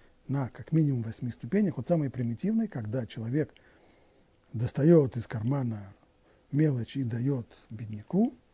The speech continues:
Почему это самое примитивное? Потому что человек, который дает, при этом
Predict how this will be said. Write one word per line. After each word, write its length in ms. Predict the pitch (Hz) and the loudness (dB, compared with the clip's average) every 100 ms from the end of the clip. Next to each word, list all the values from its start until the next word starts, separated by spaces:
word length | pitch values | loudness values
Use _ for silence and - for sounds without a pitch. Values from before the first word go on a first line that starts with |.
| _ _ _ _ _ _ _ _ _ _ _ _ _ _ _ | _ _ _ _ _ _ _ _ _ _ _ _ _ _ _
Почему 260 | - - 165 | -6 4 6
это 120 | 139 | 6
самое 280 | 127 143 135 | 2 0 0
примитивное? 640 | 127 131 123 - 131 110 | 0 0 -2 -4 -4 -4
Потому 320 | 104 110 113 117 | -8 -8 -6 -8
что 240 | - - _ _ _ _ _ _ | -10 -16 _ _ _ _ _ _
человек, 380 | - 127 131 151 | -6 -4 0 0
который 340 | - 120 135 117 | 0 -2 -2 -2
дает, 440 | 117 135 165 120 | 0 6 6 4
при 160 | - 123 | -4 -6
этом 320 | 117 107 101 | -6 -10 -12